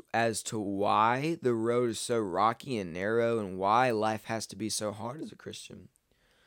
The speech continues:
And we don't know, like, it's not like, you know, <sighs>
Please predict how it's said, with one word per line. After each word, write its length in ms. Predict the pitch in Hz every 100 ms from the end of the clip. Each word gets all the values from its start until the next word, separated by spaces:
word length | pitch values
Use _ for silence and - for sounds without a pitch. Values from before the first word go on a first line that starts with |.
| _ _ _ _ _ _ _ _ _ _ _ _ _
And 320 | 143 160 160 143
we 140 | 196
don't 380 | 277 196 143 135
know, 260 | 147 156
like, 480 | 151 147 135 120 - _ _ _ _ _ _ _ _
it's 160 | 143 165
not 180 | 214 160
like, 220 | 151 - _ _ _ _ _ _ _ _ _ _
you 100 | 139
know, 240 | 135 131 107 - _ _
<sighs> 80 | -